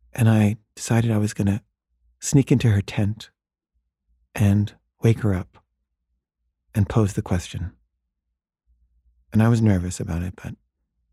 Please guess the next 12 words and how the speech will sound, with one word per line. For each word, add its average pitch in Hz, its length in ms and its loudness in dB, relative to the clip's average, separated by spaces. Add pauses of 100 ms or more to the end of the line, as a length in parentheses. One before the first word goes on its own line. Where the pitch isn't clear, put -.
(300)
I 98 80 -2
went 107 200 2
to 117 100 2
her, - 300 -4
where 101 120 -2
her 98 80 0
tent 107 280 -2
was. 92 480 -6 (760)
I 95 280 -4
unzipped 101 560 -2 (440)
the 123 80 0
tent, 107 460 -4